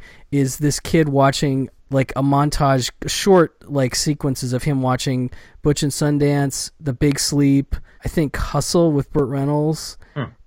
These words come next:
Speaker 1: and True Grit in the theater. And, you know, he's, like, repeating lines from Bogart, and, you know, he might be, he might be a little bit annoying to some people, this kid, but, but I think that's a, it, it's hard for me not to respond to,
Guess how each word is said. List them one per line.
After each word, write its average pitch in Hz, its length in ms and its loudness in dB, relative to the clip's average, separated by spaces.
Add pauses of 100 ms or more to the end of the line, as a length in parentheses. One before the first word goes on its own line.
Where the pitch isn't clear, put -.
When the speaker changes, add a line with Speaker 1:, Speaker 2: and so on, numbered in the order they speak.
Speaker 1:
and 131 460 0
True 160 320 2
Grit 143 400 2 (160)
in 135 180 -2
the 123 80 0
theater. 117 560 -2 (180)
And, 131 560 -2 (440)
you - 260 -4
know, 131 160 0
he's, 143 320 -2
like, 127 300 0
repeating 156 520 0
lines 143 360 0
from 135 140 -2
Bogart, 165 840 4 (420)
and, 123 520 0 (280)
you 170 120 2
know, 160 60 4
he 214 140 8
might 214 240 4
be, 160 320 2
he 190 160 0
might 175 420 0
be 151 100 2
a 143 60 4
little 143 220 2
bit 139 140 0
annoying 127 600 0 (220)
to - 120 -4
some 143 240 -2
people, 165 360 0
this 151 200 2
kid, 165 380 2
but, 131 300 0
but 143 180 0
I 143 100 4
think 143 280 -2
that's 139 280 -4
a, 139 120 -4 (360)
it, - 220 -10
it's 180 140 -2
hard 196 180 4
for - 80 0
me 160 160 6
not 131 220 0
to 131 100 0
respond 123 480 -2
to, 123 420 -4